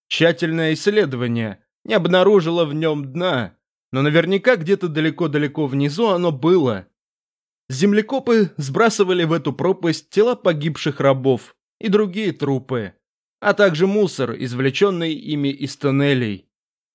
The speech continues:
Несмотря на то, что Чолик не спускался в лабиринт под портом Таурук неделями, он был осведомлён о каждом повороте и изгибе прорытых тоннелей.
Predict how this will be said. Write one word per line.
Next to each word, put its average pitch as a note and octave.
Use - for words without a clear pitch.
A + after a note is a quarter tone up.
Несмотря G3
на E3
то, G#3
что D#3
Чолик F#3
не C#3
спускался E3+
в B2
лабиринт E3
под -
портом C#3+
Таурук D3+
неделями, D3
он F#3+
был G#3+
осведомлён D#3+
о C3
каждом D#3
повороте C#3
и F3
изгибе D#3+
прорытых D3+
тоннелей. C#3